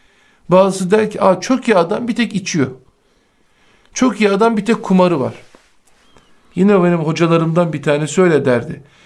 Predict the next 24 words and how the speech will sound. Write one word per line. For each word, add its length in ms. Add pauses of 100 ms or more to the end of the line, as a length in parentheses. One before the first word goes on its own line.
(220)
"Yahu," 380
derdi, 360
"bir 200
insan 400
bütün 260
günahları 420
işleyemez 540
ki 80
zaten." 400 (1120)
Yani 320
bir 220
adam 260
hem 280
kumarbaz, 640
hem 220 (120)
efendim 520
ayyaş, 480
hem 200
zampara, 640
hem 200 (340)
dolandırıcı. 680 (260)
Vakit 460
yetmez 460
ki. 220